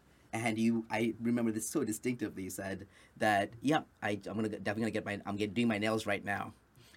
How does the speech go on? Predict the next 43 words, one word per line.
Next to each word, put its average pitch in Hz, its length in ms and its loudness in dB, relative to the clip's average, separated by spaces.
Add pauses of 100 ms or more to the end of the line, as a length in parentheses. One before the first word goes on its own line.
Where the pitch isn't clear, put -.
And 135 160 6
I - 20 4
said, 131 160 0
"Ha, 104 140 0
ha, 95 160 -4
ha." 104 220 -10 (500)
You 170 140 2
came 170 220 6
the 151 60 6
next 135 260 4
day, 151 200 6
and 120 120 4
your 131 100 6
nails 123 320 6
were 98 100 -2
done, 127 320 8
and 101 140 4
they 120 80 6
looked 110 180 0
fabulous. 87 560 0 (160)
<laughs> - 180 -16
And 135 140 4 (340)
I'm 185 140 6
like, 180 160 2 (100)
"Oh, 262 240 6 (280)
you 190 100 4
did 233 300 6
get 147 180 6
your 135 80 6
nails 113 320 2
done." 101 360 -4 (340)
And, 123 580 6
uh, 113 360 2 (580)
you, 131 420 6 (1600)
you, 156 220 -2
you, 127 220 -2
you, 110 200 0
you 113 100 0
felt 117 240 -4
comfortable 107 380 -6
enough, 101 180 -4
and 98 100 -4
I, 95 80 -2